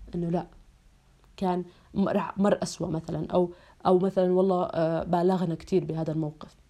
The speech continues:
and so on. فعشان هيك بحكي هي، آه، الصور هي ذكرياتنا، ولا سوري، هي تذك-، تذكرتنا للسفر عبر الزمن، وسواء إنه إحنا الحاليين عم نبعث للمستقبل ولا إحنا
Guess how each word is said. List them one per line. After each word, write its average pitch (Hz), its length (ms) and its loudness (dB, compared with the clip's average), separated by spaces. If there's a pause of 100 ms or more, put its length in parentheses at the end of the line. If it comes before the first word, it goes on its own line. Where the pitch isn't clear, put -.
(160)
and 247 40 0
so 247 280 0
on. 170 80 -2 (260)
فعشان 247 240 2
هيك 330 100 2
بحكي 240 240 -2
هي، 208 440 4
آه، 165 400 0
الصور 208 360 -4
هي 185 120 0
ذكرياتنا، 175 760 -4 (760)
ولا 190 160 6
سوري، 180 220 0
هي 190 80 4
تذك-، 175 400 -6
تذكرتنا 175 600 0 (340)
للسفر 180 520 2
عبر 156 180 -4
الزمن، 156 380 0 (360)
وسواء 185 640 2
إنه 185 100 0
إحنا 214 180 0
الحاليين 180 380 0
عم 165 160 -2
نبعث 175 300 -2
للمستقبل 165 540 -2 (260)
ولا 175 260 4
إحنا 185 340 -2